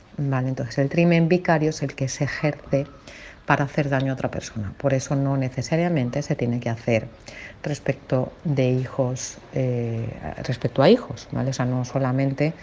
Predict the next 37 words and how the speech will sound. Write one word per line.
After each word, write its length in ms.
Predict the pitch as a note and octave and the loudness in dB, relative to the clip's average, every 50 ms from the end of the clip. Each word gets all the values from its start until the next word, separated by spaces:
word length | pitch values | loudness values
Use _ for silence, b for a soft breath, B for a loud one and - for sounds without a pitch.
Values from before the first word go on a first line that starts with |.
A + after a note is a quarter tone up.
| B B B B B B B - | B B B B B B B 0
en 80 | D3 | 2
el 80 | C#3 C3+ | 2 2
supuesto 440 | - C#3+ - - C#3+ C#3+ - - C#3+ | 0 -4 0 0 0 0 0 -2 -2
de 60 | C3+ | -2
asesinar 460 | B2+ - C#3 - C#3 C3+ C3+ C3+ C3 | -2 -4 -4 -2 0 0 0 2 0
a 40 | C3+ | 0
unos 280 | C3+ C3+ C3+ C3 - E3 | 2 0 0 0 0 -2
hijos, 400 | D#3+ - - E3 F3+ G3 - B B B B B B B B B B - - - | -2 0 -2 -4 -4 -4 -8 B B B B B B B B B B -18 -6 2
ni 280 | F#3+ F3+ F3 E3 D#3 C3+ | 6 6 8 8 6 6
siempre 640 | - - - - D3+ D3 D3 C#3+ C#3+ C#3 B2+ B2+ B2+ - - - | 2 0 4 4 4 4 4 2 0 0 -2 -2 -4 -8 -4 0
que 120 | D3 C#3 | 0 0
sean 280 | - - D3+ C#3 C3 B2 | 2 2 2 4 4 2
asesinar 380 | A#2+ - C3+ B2+ B2 C3 B2+ | 0 -2 -4 -2 -2 0 0
a 20 | B2+ | 0
unos 200 | B2+ B2+ - C#3+ | 0 -2 -2 -4
hijos 200 | C3 - C#3 C3+ | -2 -2 -2 -2
lo 80 | B2+ | -2
estamos 320 | A#2+ - C3 B2+ B2+ - - | -4 -4 -4 -6 -4 -4 -6
haciendo 540 | B2+ - - C3 B2+ B2+ B2+ B2+ C3 C3 B B B B B B B B B B B - - - | -8 -4 -2 -2 0 0 0 -2 -2 -6 B B B B B B B B B B B -16 -4 0
para 220 | - C3+ B2+ A#2+ | 2 2 2 2
referirnos 500 | B2 B2+ - - B2+ B2+ C3+ C3 B2+ - | -2 -2 0 0 2 2 2 0 2 2
a 40 | B2+ | 0
un 60 | B2+ | 2
crimen 300 | B2+ C3 B2+ B2 A#2 A2 | 2 2 2 2 2 0
vicario. 440 | F#2 - - - G2 - D2 A#1 - - B B B B B B B B B | -2 -4 -4 -4 -4 -4 -4 -8 -8 -14 B B B B B B B B B
Sería, 400 | B - - E3+ D3+ E3 F3 F3 | B 0 2 4 6 6 6 6
por 100 | E3+ F#3 | 6 4
ejemplo, 500 | F3 E3+ - F3+ F3+ E3+ - C3+ A#2+ - - - - - - - | 2 4 2 0 0 0 0 -2 -2 -2 -6 -14 -20 -20 -20 -12
eh, 220 | - B2+ B2+ B2+ - | -8 -8 -8 -6 -2
por 120 | - C#3+ | -2 0
supuesto, 520 | C3+ C#3+ C3 C#3+ D3 D3 - - - - - - - - - | 0 0 0 0 0 0 0 -4 -6 -6 -6 -14 -18 -8 -4
el 340 | D3 C#3 C#3 C#3 C3+ C3+ C3+ | -2 0 0 2 0 0 -2
padre 460 | - - C#3+ C3+ C3+ C#3 C#3 C3+ C3+ | 0 0 2 2 2 2 0 0 0
que, 340 | - C#3+ C3+ C3+ C3+ - - - | 0 0 2 2 0 -2 -2 0
padre 280 | C#3+ C3+ C3+ C3+ C#3 | 2 4 4 4 2
o 60 | C3+ C3 | 2 2
madre, 440 | C3+ C#3 C#3+ C#3+ C#3 B2+ B2+ - | 2 2 2 0 0 -2 -4 -6